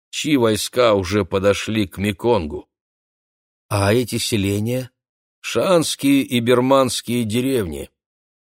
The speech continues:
«Что они выращивают?» «Преимущественно опийный мак, хотя масштабы посевов здесь далеко не те, что на севере, в Каканге или дальше вглубь территории Ва.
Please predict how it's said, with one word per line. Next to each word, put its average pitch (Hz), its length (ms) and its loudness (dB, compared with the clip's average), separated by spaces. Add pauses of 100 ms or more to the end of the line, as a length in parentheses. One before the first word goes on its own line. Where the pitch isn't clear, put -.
(120)
«Что - 260 -2
они 160 180 2
выращивают?» 110 800 -4 (920)
«Преимущественно 156 1080 0 (100)
опийный 156 640 0
мак, 98 480 -2 (560)
хотя 135 280 0
масштабы 113 680 2
посевов 98 720 -2
здесь 85 380 -4
далеко 107 420 -2
не 117 160 0
те, 120 180 -2
что 117 220 -2
на 120 140 -2
севере, 85 640 -2 (420)
в - 140 -20
Каканге 95 760 0 (440)
или 147 180 0
дальше 107 500 2
вглубь 92 400 0
территории 92 800 -4
Ва. 87 380 0